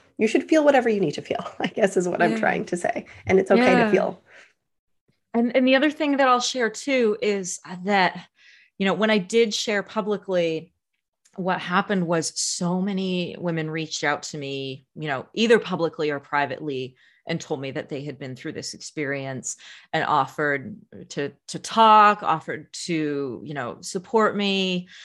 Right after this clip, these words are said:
Speaker 2: in whatever way they could. And it's just, it's like this, you know, <laughs> this invisible thing, but so many women, uh, and, you know, so many pregnant people have experienced this.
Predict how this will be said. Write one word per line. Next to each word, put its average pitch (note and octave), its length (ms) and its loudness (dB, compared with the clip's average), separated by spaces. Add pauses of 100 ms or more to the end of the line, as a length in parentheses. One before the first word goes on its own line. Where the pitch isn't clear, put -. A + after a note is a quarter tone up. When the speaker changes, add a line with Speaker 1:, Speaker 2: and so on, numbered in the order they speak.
(260)
Speaker 2:
in F#3+ 160 2
whatever F3+ 380 4
way E3 160 2
they D#3 200 -2
could. F#3+ 680 0 (100)
And D#3+ 480 -4 (120)
it's - 360 -10
just, - 360 -6
it's F3+ 200 -10
like F3+ 200 -8
this, - 380 -8 (540)
you F3 80 -6
know, D3+ 300 -6 (380)
<laughs> - 380 -20
this F3+ 220 -6
invisible G3+ 680 4
thing, F#3 800 0
but A3 220 -6
so - 480 -4
many G#3+ 220 2
women, G3 600 -2 (680)
uh, - 40 -12
and, F3+ 1080 -6 (100)
you F3 140 -4
know, D#3 320 -2 (640)
so - 180 -4
many A#3 160 2
pregnant G3+ 340 -2
people F3 200 -6
have D#3 100 -10
experienced C#3+ 600 -8
this. - 380 -16